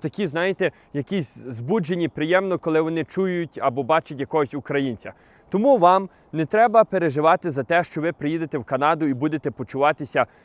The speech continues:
е, якимось чужинцем. Тому що Канада, по-перше, є країна іммігрантів, і тут дуже багато іммігрантів. І кожні, е, іммігранти, які приїжджають з різних країн, вже приїжджають з такою думкою, з таким самим переживанням, як, наприклад, ви їдете.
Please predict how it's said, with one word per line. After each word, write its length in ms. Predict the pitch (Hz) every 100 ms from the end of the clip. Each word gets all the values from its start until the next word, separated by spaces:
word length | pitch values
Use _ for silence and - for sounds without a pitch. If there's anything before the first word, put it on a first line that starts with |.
| _ -
е, 300 | 131 113 117
якимось 540 | 127 - 180 160 -
чужинцем. 640 | - 139 147 135 - 95 92
Тому 220 | 139 175
що 280 | - 143 - _
Канада, 400 | 151 214 262 226
по-перше, 460 | 175 190 190 170
є 240 | 175 165 135
країна 540 | - 151 180 196 175 - _ _
іммігрантів, 680 | 170 170 135 151 180 - 185
і 100 | 143
тут 200 | - 165
дуже 240 | 139 170 147
багато 400 | 123 156 160 147
іммігрантів. 600 | 143 127 151 160 - 135
І 80 |
кожні, 640 | 123 196 180 180 180 143 110
е, 420 | 139 135 127 123 123 127 -
іммігранти, 560 | 143 147 135 175 190 165
які 160 | 143 156
приїжджають 440 | 143 131 160 151
з 40 |
різних 320 | 135 165 147 -
країн, 400 | 127 135 170 175 _ _ _ -
вже 260 | 123 190
приїжджають 600 | - 175 151 147 160 156
з 80 | -
такою 540 | 147 - 165 135 127 113
думкою, 520 | 151 202 - 180 147
з 80 | -
таким 300 | 131 165 156
самим 340 | 165 160 147
переживанням, 720 | 143 131 117 127 147 147 139 - _ -
як, 220 | 147 151
наприклад, 480 | 147 123 151 143 120
ви 120 | 143
їдете. 440 | 135 120 101 -